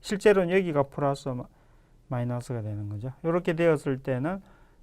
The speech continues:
오픈 회로처럼 동작해서 전류가 안 흐른다는 겁니다. 그리고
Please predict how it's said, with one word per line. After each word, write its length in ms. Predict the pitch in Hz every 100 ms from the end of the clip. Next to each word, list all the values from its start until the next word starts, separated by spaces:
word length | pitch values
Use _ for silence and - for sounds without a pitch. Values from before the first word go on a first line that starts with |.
| -
오픈 300 | 208 196 160
회로처럼 500 | 139 123 110 135 131
동작해서 640 | 117 110 110 107 110 160
전류가 420 | 143 135 143 143
안 140 | 120 113
흐른다는 440 | 120 120 113 101
겁니다. 280 | 101 90 - - _ _ _ _ _ _ _ _ _ - _ _ - _ _ _ _ _
그리고 480 | - 175 180 160 143